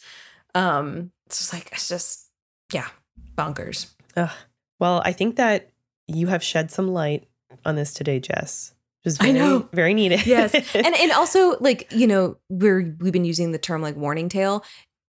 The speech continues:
Speaker 1: I think it's, it's just also very good to just to, like, double check with your doctors, you know,
Speaker 2: Oh,
Speaker 1: always
Speaker 2: yeah.
Speaker 1: like, "Okay, so what are you giving me? What is it called? And what is the dosage?" Just so, like, you know, because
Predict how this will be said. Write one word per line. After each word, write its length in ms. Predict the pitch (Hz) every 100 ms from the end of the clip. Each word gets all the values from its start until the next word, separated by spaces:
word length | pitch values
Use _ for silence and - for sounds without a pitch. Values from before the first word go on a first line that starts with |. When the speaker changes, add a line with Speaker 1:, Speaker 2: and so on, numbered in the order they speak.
| _ _ -
Speaker 1:
I 120 | 240
think 320 | - 262 247
it's, 220 | 254 -
it's 180 | 233 226
just 200 | 233 226
also 240 | 226 240 185
very 680 | 180 180 180 175 170 175 - _ _ _
good 400 | - 180 196 -
to 140 | 262 226
just 160 | 302
to, 100 | 349
like, 220 | 285 240
double 240 | 185 165 160
check 240 | - 165
with 140 | 165 165
your 80 |
doctors, 640 | 160 147 151 151 156 160 -
you 140 | 185
know, 80 | 170
Speaker 2:
Oh, 60 | 233 240
Speaker 1:
always 140 | 269
Speaker 2:
yeah. 100 | 220
Speaker 1:
like, 100 | 160
"Okay, 140 | 226 240
so 160 | 240 208
what 220 | 220 262
are 60 |
you 180 | 285 294
giving 320 | 294 294 302
me? 160 | 285 294
What 340 | 202 190 190
is 140 | 214 226
it 140 | 233
called? 380 | - 233 233 233
And 180 | 208 185 160
what 160 | 165
is 140 | 196 -
the 100 | 220
dosage?" 500 | 214 220 233 214 -
Just 220 | 320 -
so, 120 | 320
like, 220 | 233 208
you 160 | 180 175
know, 200 | 175 185
because 480 | 190 190 175 165